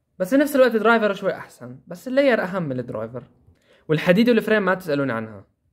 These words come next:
الخفاش، سواء كان بهاي النسخة المميزة من العلبة الرباعية أو خفاش بدرايفر الرمح اللولبي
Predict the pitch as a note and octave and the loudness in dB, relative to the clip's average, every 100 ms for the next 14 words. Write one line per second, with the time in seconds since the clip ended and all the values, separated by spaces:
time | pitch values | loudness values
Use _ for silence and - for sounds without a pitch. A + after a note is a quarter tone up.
0 | _ _ _ _ _ _ - F3+ - F3+ | _ _ _ _ _ _ 0 0 2 -4
1 | - E3 C3 - F3 A3+ A3+ G#3 G#3 F3 | 2 2 2 2 4 4 4 -2 -2 -2
2 | F3 F#3 F3 F3 E3+ D#3+ D#3 D#3 C#3+ B2+ | -2 -2 -2 -6 -6 -6 -4 -4 -4 -4
3 | C3+ C3 D#3+ D3 D3 C3+ C3 B2 C#3 C#3+ | -2 -2 0 0 0 0 0 0 0 0
4 | - D3+ F#3 F3+ D#3 C#3 E3 D#3 D3 D3+ | -10 -2 -2 -2 -4 -2 0 0 -4 -4
5 | D#3+ D#3+ C#3+ C3+ C3+ D3 F3 | -6 -4 -2 -2 -2 -4 -6